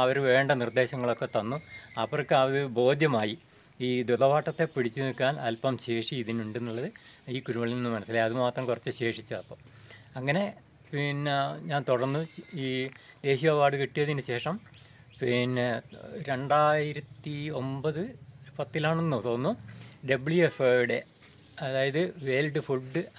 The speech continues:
ആൻഡ് അഗ്രി-, ആ, ഓർഗനൈസേഷൻ അതിൻ്റെ ആയിരം ഡോളറിന് ലഭിച്ചു. ആ പൈസ ഉപയോഗിച്ചാണ് ഞാൻ ചെറിയതായൊരു നഴ്സറി ആരംഭിച്ചത്. അതിൽ കൂടെ തൈകൾ ഉൽപ്പാദിപ്പിച്ച് കർഷകർക്ക്, ഏ, കൊടുക്കുന്നുണ്ട്.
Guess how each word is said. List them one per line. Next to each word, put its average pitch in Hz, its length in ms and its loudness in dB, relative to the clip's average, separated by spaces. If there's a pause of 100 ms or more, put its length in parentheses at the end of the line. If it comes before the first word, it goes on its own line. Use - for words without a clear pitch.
ആൻഡ് 127 200 -2
അഗ്രി-, 135 340 -6 (300)
ആ, 139 160 -4 (680)
ഓർഗനൈസേഷൻ 123 640 0 (460)
അതിൻ്റെ 135 300 -2 (120)
ആയിരം 139 340 2
ഡോളറിന് 117 380 4
ലഭിച്ചു. 92 280 -12 (420)
ആ 143 40 0 (140)
പൈസ 127 240 -4 (140)
ഉപയോഗിച്ചാണ് 120 380 -2 (100)
ഞാൻ 117 100 0 (100)
ചെറിയതായൊരു 113 760 0
നഴ്സറി 113 400 -6 (400)
ആരംഭിച്ചത്. 110 440 -6 (180)
അതിൽ 143 180 0 (240)
കൂടെ 139 180 0 (100)
തൈകൾ 123 320 0
ഉൽപ്പാദിപ്പിച്ച് 117 480 -4 (380)
കർഷകർക്ക്, 123 500 -4 (560)
ഏ, 127 420 -10
കൊടുക്കുന്നുണ്ട്. 113 440 -4